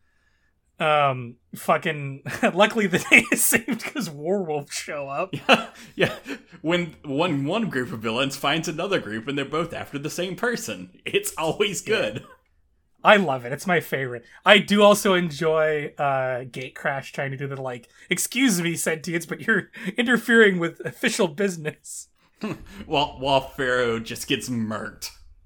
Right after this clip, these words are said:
Speaker 1: Yeah. Phar-, Pharaoh's dead. Fuck Pharaoh. No one, <laughs> and all my homies
Speaker 2: He,
Speaker 1: hate Pharaoh.
Speaker 2: he had, he had no cool powers. He just had four arms and four swords.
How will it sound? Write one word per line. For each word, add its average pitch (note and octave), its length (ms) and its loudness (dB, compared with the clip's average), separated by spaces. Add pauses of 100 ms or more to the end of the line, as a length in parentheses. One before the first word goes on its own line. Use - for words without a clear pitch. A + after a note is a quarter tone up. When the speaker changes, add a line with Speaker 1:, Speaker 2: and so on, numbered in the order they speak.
(640)
Speaker 1:
Yeah. A#2 320 -10 (360)
Phar-, A3 360 6
Pharaoh's G#3+ 420 6
dead. A#2 360 -6
Fuck A#3+ 260 4
Pharaoh. G#2+ 440 -6
No F3+ 160 2
one, E3 280 2
<laughs> C#4 40 -8
and G#3 120 0
all G#3+ 160 6
my F#3 220 4
homies E3 320 -8
Speaker 2:
He, D3+ 120 -6
Speaker 1:
hate - 140 -14
Pharaoh. A2 340 -12
Speaker 2:
he E3+ 80 4
had, F#3 160 4 (140)
he F3 80 -4
had E3 200 2
no C#3+ 160 2
cool A#2+ 240 -6
powers. A2+ 480 -2
He B2 80 -10
just A#2+ 220 -6
had A2+ 200 -4
four G#2+ 300 -6
arms G#2 260 -8
and G#2+ 120 -8
four A2 180 -10
swords. A2 640 -10